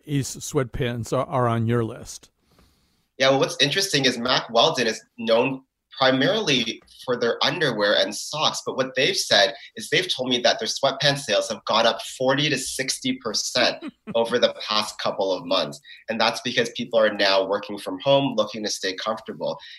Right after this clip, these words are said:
Speaker 2: And so these Mack Weldon sweatpants, they call them the Ace pant, like an ace of cards.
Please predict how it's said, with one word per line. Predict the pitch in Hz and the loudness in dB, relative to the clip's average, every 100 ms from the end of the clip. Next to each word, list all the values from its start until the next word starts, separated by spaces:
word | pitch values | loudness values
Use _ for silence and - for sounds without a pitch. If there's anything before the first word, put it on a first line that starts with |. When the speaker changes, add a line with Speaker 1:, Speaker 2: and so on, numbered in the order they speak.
| _ | _
Speaker 2:
And | 110 | -8
so | - 120 | -2 0
these | 131 113 | 0 -2
Mack | 113 135 - | 0 0 2
Weldon | 117 117 131 127 | 4 4 4 -2
sweatpants, | - 90 - 87 92 - | -2 -4 -2 -4 -4 -6
they | |
call | 110 - 123 | -6 2 4
them | 131 110 | 4 0
the | 101 - | -6 -2
Ace | 104 113 131 135 - - _ - | 0 2 0 -6 -6 -10 _ -6
pant, | 80 82 - - - - - | -4 -4 -8 -18 -20 -20 -2
like | 98 98 | -2 0
an | 87 - | -4 2
ace | 101 104 - - - | 2 2 -6 -10 -6
of | 98 - - | -6 -6 -2
cards. | 110 98 87 87 - | 4 4 4 -2 -12